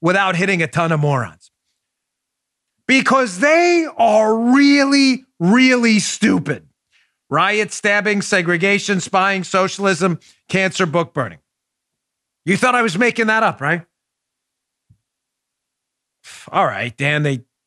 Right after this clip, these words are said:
some of them support riots. You made your point. Stabbings and knife fights, saw that too. Some of them support segregation. Gosh, I wonder where they got that idea from.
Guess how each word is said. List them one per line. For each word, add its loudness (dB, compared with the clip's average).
some -2
of 0
them -4
support -4
riots. -8
You -8
made -4
your -10
point. -12
Stabbings -6
and -8
knife -8
fights, -4
saw -4
that -4
too. -8
Some -4
of -2
them -4
support -6
segregation. -4
Gosh, -6
I -12
wonder -10
where -6
they -8
got -10
that -2
idea -10
from. -8